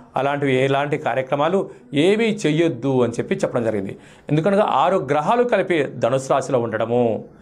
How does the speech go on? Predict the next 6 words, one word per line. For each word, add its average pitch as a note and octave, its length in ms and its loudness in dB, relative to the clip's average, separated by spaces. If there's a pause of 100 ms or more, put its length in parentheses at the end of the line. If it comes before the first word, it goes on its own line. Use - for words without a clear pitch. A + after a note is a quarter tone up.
(280)
అందులో D#3+ 380 2
అమావాస్యతో A3 640 2
కూడుకున్న E3+ 480 0
గ్రహణం D3+ 380 0
అవ్వడం A#2 360 0
వలన D#3+ 260 0